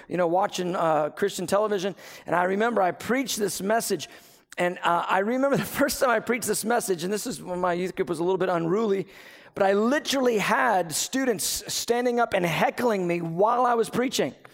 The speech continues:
I don't know if you've ever had that experience. It's not fun. It's not a fun thing. Don't do it to me tonight. I won't like it. <laughs> Just heckle me later in the hallway privately. But,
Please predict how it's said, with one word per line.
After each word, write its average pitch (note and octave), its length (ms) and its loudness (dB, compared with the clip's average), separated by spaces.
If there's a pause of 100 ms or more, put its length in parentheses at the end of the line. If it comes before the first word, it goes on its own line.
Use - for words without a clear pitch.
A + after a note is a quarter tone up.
(600)
I E3 60 2
don't A3 100 2
know A3+ 60 2
if F#3+ 80 -2
you've A3 120 0
ever G3 160 4
had F#3+ 200 2
that G3 100 4
experience. F#3+ 720 0 (720)
It's G3+ 180 0
not B3 180 2
fun. A3+ 360 0 (800)
It's - 80 -12
not G3+ 140 2
a - 20 -2
fun G#3 240 0
thing. G#3 180 0
Don't G3+ 180 2
do A3 80 2
it A3+ 100 0
to G3+ 80 -2
me G3+ 100 0
tonight. F#3+ 280 2
I D#3+ 60 4
won't G#3 200 0
like G#3 240 0
it. - 420 -4 (680)
<laughs> F3 680 -14
Just - 300 -4
heckle G#3+ 240 2
me G#3 140 2
later F3+ 420 0 (260)
in E3 120 0
the E3 60 2
hallway E3 360 2
privately. D3 580 -2
But, G3 300 2